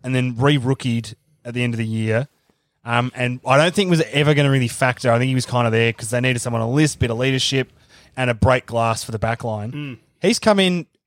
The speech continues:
Speaker 1: for the Collingwood game or the Freo game, and he hasn't been out since. And he's been keeping that spot and playing really well, which is weirdly meant that Blitzars can be played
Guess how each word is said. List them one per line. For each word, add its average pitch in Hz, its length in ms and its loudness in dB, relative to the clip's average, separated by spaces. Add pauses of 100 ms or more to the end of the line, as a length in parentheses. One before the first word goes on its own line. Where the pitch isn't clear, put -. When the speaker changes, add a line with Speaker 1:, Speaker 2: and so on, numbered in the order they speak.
(120)
Speaker 1:
for - 180 -6
the 135 100 2
Collingwood 143 500 4
game 120 300 4
or 117 120 2
the 113 80 2
Freo - 920 0
game, 110 360 0
and 127 80 -4
he 127 80 -2
hasn't 135 380 0 (360)
been 127 240 -4 (460)
out 123 280 0
since. - 640 -8 (500)
And 127 140 -2
he's 147 120 0
been 143 300 0 (300)
keeping 160 340 0
that 135 160 2
spot 131 360 0
and 123 100 -6
playing 131 260 2
really 117 200 -2
well, 123 220 4
which 123 220 -2
is 139 240 -2 (840)
weirdly 208 480 4
meant 185 240 0
that 143 180 -2
Blitzars 170 480 0
can 147 160 -4
be 135 100 -4
played 135 520 -2